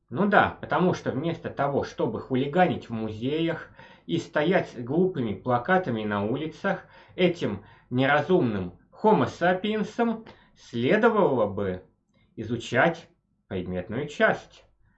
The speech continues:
Ну, хотя бы в рамках, э, науки библиологии,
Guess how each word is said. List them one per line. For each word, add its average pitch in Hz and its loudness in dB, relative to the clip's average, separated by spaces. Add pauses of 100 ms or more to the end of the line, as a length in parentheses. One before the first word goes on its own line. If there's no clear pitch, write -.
(340)
Ну, 220 4
хотя 190 2
бы 180 2
в 113 -4
рамках, 175 -2
э, 104 0 (440)
науки 196 0 (200)
библиологии, 143 0